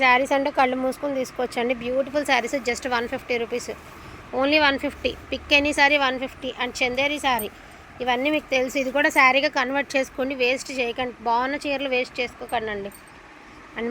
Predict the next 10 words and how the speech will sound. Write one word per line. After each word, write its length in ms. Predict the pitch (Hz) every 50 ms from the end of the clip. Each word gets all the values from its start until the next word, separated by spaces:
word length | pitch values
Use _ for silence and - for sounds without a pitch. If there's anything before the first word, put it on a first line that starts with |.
| 233 226
మంచి 220 | 240 247 - 277 240 233
బ్లూ 120 | 247 254 262 254 -
కలర్ 240 | 277 277 277 262 254 233
అండి, 180 | 220 220 208 - - - - - -
పైతానీ 360 | 226 220 - 247 254 269 269 226
పట్టు, 240 | 254 220 - - 233 - - - - - - - - - - - - - - - - - - 208 214
అయినా 200 | 220 240 254 269 277 277
కూడా 120 | 285 294 302
మీకు 140 | 302 - 277 254 240
వన్ 120 | 233 247